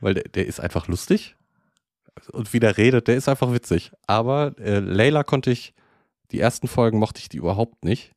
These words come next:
gar nicht. Die hat aber an Sympathie bei mir ganz schön viel dazu gewonnen. Auch wie, wie, wie sie dann doch in die Dis-, Diskussion mit, mit der Kim gegangen ist und was sie sagt, ist nicht falsch. Und da dachte ich mir, gut, jetzt nervt mich doch schon ein bisschen, dass sie diese,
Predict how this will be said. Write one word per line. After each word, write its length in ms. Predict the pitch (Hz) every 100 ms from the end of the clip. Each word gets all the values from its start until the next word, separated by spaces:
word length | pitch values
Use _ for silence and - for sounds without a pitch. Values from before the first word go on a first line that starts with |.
| _
gar 180 | - 95
nicht. 300 | 90 - - _ _ -
Die 180 | 104 107
hat 180 | 107 -
aber 280 | 101 98 92
an 180 | 98 92
Sympathie 500 | 104 107 101 110 104
bei 160 | 101
mir 160 | 95 98
ganz 160 | 98 90
schön 120 | 95
viel 140 | -
dazu 260 | 92 - 92
gewonnen. 360 | 85 76 76 80 - - _ _ -
Auch 180 | 98 -
wie, 240 | 98 95
wie, 220 | 127 156
wie 80 | 170
sie 140 | 165 151
dann 200 | 127 123
doch 160 | 131
in 140 | 127 120
die 100 | 110
Dis-, 200 | 117 123
Diskussion 600 | 117 - 117 - 117 117
mit, 200 | 107 101
mit 160 | 98 -
der 80 |
Kim 240 | - 139 131
gegangen 380 | 117 107 101 101
ist 100 | 101
und 100 | 92
was 120 | 110
sie 60 | 101
sagt, 220 | 104 117
ist 140 | 120 160
nicht 160 | -
falsch. 320 | - 101 71 85
Und 60 |
da 100 | 92
dachte 240 | 90 - -
ich 80 |
mir, 140 | 117 107 - -
gut, 160 | - -
jetzt 180 | 80 98
nervt 200 | 110 -
mich 140 | -
doch 140 | 113 -
schon 180 | 113 101
ein 40 |
bisschen, 220 | 98 101
dass 120 | 90 -
sie 80 |
diese, 280 | 85 85 82